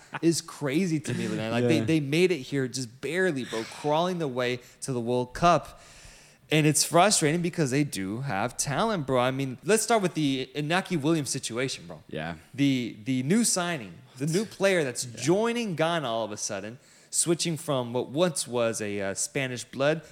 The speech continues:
Speaker 1: transitioning over to a Ghanaian blood, and finding a way to now be a part of this team.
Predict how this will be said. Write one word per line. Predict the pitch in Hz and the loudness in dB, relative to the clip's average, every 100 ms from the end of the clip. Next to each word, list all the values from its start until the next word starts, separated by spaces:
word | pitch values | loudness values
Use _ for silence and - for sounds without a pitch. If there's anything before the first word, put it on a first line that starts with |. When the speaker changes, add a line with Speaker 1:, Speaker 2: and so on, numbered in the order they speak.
| - | -12
Speaker 1:
transitioning | - 131 127 135 139 147 139 | -8 -6 -4 -4 -4 -4 -6
over | - 123 113 | -4 -4 -4
to | 123 - 117 | -8 -6 -6
a | 113 | -4
Ghanaian | 117 110 160 151 117 | -6 -4 -2 -2 -4
blood, | 101 98 123 165 - - - - | -4 -2 -2 -4 -16 -20 -18 -6
and | 139 | -6
finding | - 135 156 202 | -4 -4 -2 0
a | 196 | 0
way | 143 127 143 | 0 0 -2
to | - 139 | -2 -4
now | 117 113 151 | -4 -2 -2
be | 170 | 0
a | 175 | -2
part | - - 131 | -2 -6 -6
of | 123 | -4
this | 135 | -8
team. | - - 156 143 | -8 -8 -8 -10